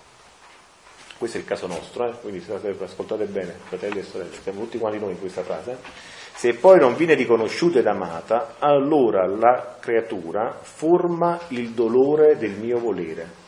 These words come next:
Sebbene esso corra in ogni atto di creatura, e se non corresse dovrebbe togliere la vita,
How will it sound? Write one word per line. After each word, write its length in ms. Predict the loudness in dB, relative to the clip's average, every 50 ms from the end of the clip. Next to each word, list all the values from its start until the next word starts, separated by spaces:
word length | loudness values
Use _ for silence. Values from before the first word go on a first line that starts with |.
| -20 -20 _ -20 -20 -20 _ _ _ -20 _ -20 -20 -20 -20 -20 -20 -20 -20 -20 -20 -20 -20
Sebbene 1000 | _ -8 -2 -2 -2 -2 -2 0 4 6 6 8 6 6 2 0 -4 -4 -6 -8 -8
esso 340 | -10 -8 -8 -6 -6 -8
corra 420 | -6 0 2 2 2 2 0 -6 -8
in 80 | -6
ogni 240 | -8 -10 -10 -6 -4
atto 280 | -4 -4 -4 -4 -10 -8
di 100 | -8 -8
creatura, 680 | -6 -6 -10 -10 -8 -12 -14 -14 -12 -10 -10 -10 -10 -12 -18 -20 _ _ -20 -20 _ _ _ _
e 140 | -8 -8 -8
se 180 | -6 -6 -4
non 180 | -4 -4 -6 -4
corresse 840 | -4 -6 -6 -4 -4 -4 -4 -4 -4 -8 -12 -12 -12 -12 -14 -14 -16 -14 -12
dovrebbe 460 | -12 -8 -8 -8 -10 -8 -10 -10 -6
togliere 420 | -4 -4 -4 -4 -6 -8 -8 -8
la 80 | -10 -12
vita, 580 | -14 -14 -18 -20 -16 -14 -14 -14 -14 -18 -20